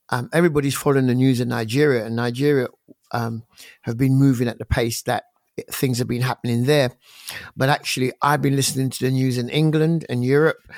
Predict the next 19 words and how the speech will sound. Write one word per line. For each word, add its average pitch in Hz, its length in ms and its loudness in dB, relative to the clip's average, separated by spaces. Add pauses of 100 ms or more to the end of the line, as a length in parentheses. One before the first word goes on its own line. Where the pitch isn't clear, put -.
(360)
and 127 280 -2 (120)
I 147 140 4
was 139 260 0
operating 117 440 -4
at 113 140 -4
that 127 320 -4
pace. 110 320 -8
So 117 320 -4
when 143 240 0
everything 135 400 -2
shut - 300 -4
down, 120 240 -2
Europe 131 260 0
began 120 240 -4
to - 80 -10
shut - 240 -4
down 117 240 -4
the - 120 -8
airports, 117 540 -4